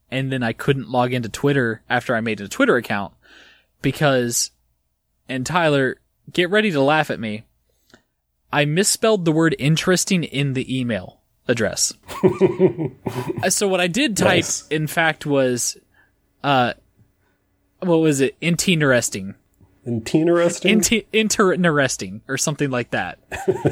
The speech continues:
Speaker 1: Ini-, interesting. Instead of interesting, interesting. And it was just like, "What the fuck is wrong with me?"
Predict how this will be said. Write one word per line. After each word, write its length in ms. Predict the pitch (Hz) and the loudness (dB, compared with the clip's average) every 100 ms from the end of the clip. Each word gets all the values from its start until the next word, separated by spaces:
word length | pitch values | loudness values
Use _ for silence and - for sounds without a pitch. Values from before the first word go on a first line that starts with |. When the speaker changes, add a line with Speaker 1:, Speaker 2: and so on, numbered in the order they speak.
| - | 2
Speaker 1:
Ini-, 320 | 160 190 - 208 | 2 4 2 2
interesting. 1000 | 214 220 - 160 120 - 190 247 214 - _ _ | 2 4 2 0 0 -4 -2 0 -2 -4 _ _
Instead 260 | 160 - 165 | -6 0 0
of 80 | 151 | 2
interesting, 800 | 190 185 175 131 123 120 110 - _ - | 0 0 2 0 0 -2 -4 -8 _ -8
interesting. 800 | 151 135 - 117 92 - - 120 | -2 -2 -2 -4 -4 -8 -12 -12
And 80 | 139 | -2
it 20 | |
was 140 | 151 | 0
just 140 | 165 156 | 2 0
like, 160 | - 196 | 0 -4
"What 160 | - | -2
the 100 | 190 | -4
fuck 360 | 170 - 139 139 | -4 -4 -4 -2
is 100 | 120 | -2
wrong 220 | 107 110 | 0 0
with 120 | 107 110 | -2 -4
me?" 220 | 101 | -4